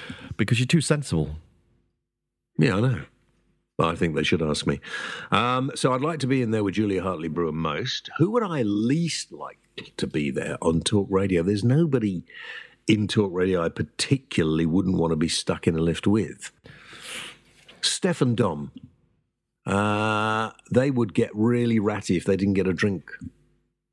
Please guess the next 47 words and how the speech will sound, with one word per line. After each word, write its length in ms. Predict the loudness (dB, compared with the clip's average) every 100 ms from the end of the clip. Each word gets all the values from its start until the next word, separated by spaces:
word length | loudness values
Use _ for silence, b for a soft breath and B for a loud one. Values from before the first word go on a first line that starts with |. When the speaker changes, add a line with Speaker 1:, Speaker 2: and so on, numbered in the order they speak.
| _ _ B B B 0
Speaker 1:
Yeah, 160 | 2 4
that's 180 | 0
a 40 | 2
good 160 | 2
answer, 260 | 2 0 -2
that 140 | 0
one. 240 | 0 0 0 0
Yeah. 260 | 2 0 -4 -10 -16 -18 _ _ _ _ _ -14 B B B -2
Uh, 200 | 0 0
Speaker 2:
They're 80 | 0
very 240 | 0 0
nice 240 | 0 0 0
people, 340 | 0 0 -4
by 160 | -6 -4
the 100 | -6
way. 140 | -6 -12 _ _ -8 -8 -2
Speaker 1:
I'd 200 | -2 -2
love 140 | -4 0
to 80 |
meet 160 | 0 0
Steph 240 | -2 -2
and 100 | 0
Dom. 300 | 0 0 -4 -4 0
Only, 200 | 0 0
Speaker 2:
Mm. 40 |
Speaker 1:
like 180 | -2 -2
I 20 |
said, 200 | 0 2
only 180 | 2 0
for 120 | 0
about 220 | 0 0
an 60 | -2
hour. 340 | -2 -2 -4 -8 -20 -20 -20 _ -20 B 0
Speaker 2:
And 160 | 2 4
Steph's 280 | 0 0
not 160 | 0 0
very 200 | 2 2
well, 240 | 2 0
so 120 | 0 0
we 140 | 2
hope 200 | 0 -2
she 120 | -2
gets 240 | -2 -2 -2
well 160 | -2
soon. 260 | -2 -8 -14 _ -4
Speaker 1:
Aw. 40 |
Oh, 440 | -2 0 -2 -2